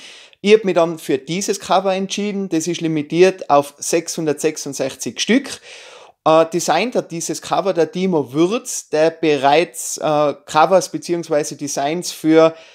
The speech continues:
An American Werewolf in London und für Candyman gemacht hat. Und wir sehen da drauf auch schon die Protagonistin Gwendoline oder Gwendoline, je nachdem, wie man es aussprechen will, ob Deutsch oder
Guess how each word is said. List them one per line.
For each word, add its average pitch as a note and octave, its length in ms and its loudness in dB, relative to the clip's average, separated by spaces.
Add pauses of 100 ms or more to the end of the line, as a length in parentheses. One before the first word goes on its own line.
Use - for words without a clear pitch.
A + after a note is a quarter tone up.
(200)
An D3+ 160 2
American D#3 580 2
Werewolf D3 440 0
in C3+ 140 -8
London F3+ 440 2
und C#3+ 180 -8
für C3 360 -2
Candyman G3+ 720 -2 (680)
gemacht D#3 460 2
hat. A3 320 -2 (300)
Und E3 160 -6
wir F#3 120 2
sehen F3 300 0
da D#3 180 8
drauf D#3 380 4
auch D3+ 220 2
schon D#3 200 -2
die D#3 80 -6
Protagonistin D#3 960 -2 (460)
Gwendoline F3+ 720 4
oder B2 140 -6
Gwendoline, F3 580 2
je C#3 80 -6
nachdem, C3+ 600 -6
wie - 180 -14
man C#3+ 120 0
es B2+ 80 0
aussprechen D3+ 580 2
will, C#3+ 180 -2
ob - 140 -10
Deutsch C#3 340 -2
oder A#2+ 320 -6